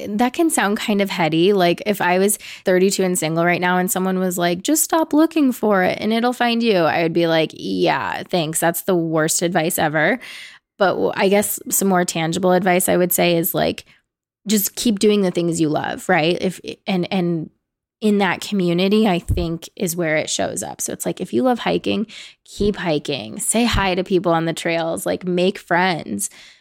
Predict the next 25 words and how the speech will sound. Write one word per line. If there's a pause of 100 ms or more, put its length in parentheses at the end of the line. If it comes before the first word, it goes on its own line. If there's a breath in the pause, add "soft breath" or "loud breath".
(160 loud breath)
whatever
that
is
for
you,
wherever
that
outlet
is
that
you
can
be
the
best
version
of
yourself.
And
then
that's
where
I
think
it'll,